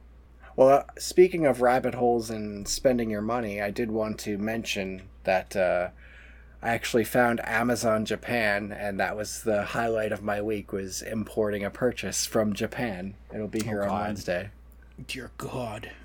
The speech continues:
Speaker 3: importation.
Speaker 2: <laughs> Look,
Speaker 1: It was,
Speaker 2: I
Speaker 1: it was more money, but it was a guarantee of what to get, you know?
Speaker 2: Mm-hmm. I, I've got a couple of friends that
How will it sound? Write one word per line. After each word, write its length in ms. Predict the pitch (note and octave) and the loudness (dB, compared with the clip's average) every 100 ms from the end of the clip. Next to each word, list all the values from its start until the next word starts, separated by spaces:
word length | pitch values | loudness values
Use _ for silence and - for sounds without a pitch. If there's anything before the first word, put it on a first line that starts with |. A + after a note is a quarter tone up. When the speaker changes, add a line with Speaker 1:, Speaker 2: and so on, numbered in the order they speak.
| - | -2
Speaker 3:
importation. 840 | B2 - A#2 - C3+ - - A#2 - | -2 -2 -8 -6 -4 -6 -10 -12 -18
Speaker 2:
<laughs> 640 | - - - - - - | -20 -20 -20 -20 -20 -6
Look, 100 | A2+ | 2
Speaker 1:
It 20 | |
was, 140 | C3 C3+ | 6 8
Speaker 2:
I 80 | B2+ | 8
Speaker 1:
it 120 | D3+ | 10
was 200 | D3+ C3 | 10 10
more 280 | D3+ D#3+ F3+ | 10 12 12
money, 360 | D#3+ E3 F#3+ | 12 10 10
but 160 | E3+ C#3+ | 8 8
it 80 | C3+ | 8
was 160 | C3 | 2
a 60 | B2 | 2
guarantee 720 | A2 B2 A#2+ A#2+ G#2 A#2 A2 | 4 4 4 2 0 2 2
of 260 | G#2 G2 F#2+ | 2 -2 -4
what 340 | G#2 G#2 G2 - | -2 0 -2 -4
to 100 | G#2 | -6
get, 400 | F2 F#2 D#2+ - | -4 -2 -4 -6
you 120 | G2 | -8
know? 240 | F2 F2 - - - - - A2+ | -6 -6 -10 -18 -20 -20 -12 -8
Speaker 2:
Mm-hmm. 280 | G#2 G#2 G2 - | -6 -6 -8 -2
I, 200 | B2+ C#3 C3+ | 0 0 0
I've 160 | C3 | 0
got 160 | C3 D3+ | 2 0
a 60 | |
couple 320 | D3+ C3+ C#3+ E3 | 2 0 2 0
of 100 | D#3+ | 0
friends 640 | C3 A2+ A2 A2 G#2+ - | 0 0 -2 -2 -2 -4
that 600 | B2 A2 A2 G2+ G2+ - | -6 -4 -2 -2 -6 -10